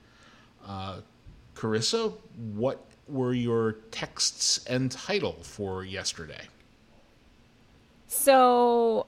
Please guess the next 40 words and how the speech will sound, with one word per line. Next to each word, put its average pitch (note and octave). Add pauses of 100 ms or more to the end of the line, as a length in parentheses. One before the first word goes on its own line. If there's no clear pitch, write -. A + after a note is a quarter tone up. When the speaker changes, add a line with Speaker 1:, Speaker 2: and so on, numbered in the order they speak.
Speaker 2:
uh, G#3
yeah, C#4+
so C#4
this C#4+
is F#4+
unusual. G#3
We A3+
have G#3
traditionally G#3
recorded E3+ (480)
on, D#3+
uh, D3 (120)
Thursday G#3+
or E3
Friday F3+
leading E3+
up F3
to -
our G3+
sermons E3+
on D#3+
Sunday, B3+
but F3
this -
week A3+
we're F#3+
recording G#3+
on F3
Monday E3
and F3+
hopefully F#3+
releasing E3+
on E3
Monday. E3
So G3+
we've F#3+
already A3+
preached D#4
these A3
sermons. F3+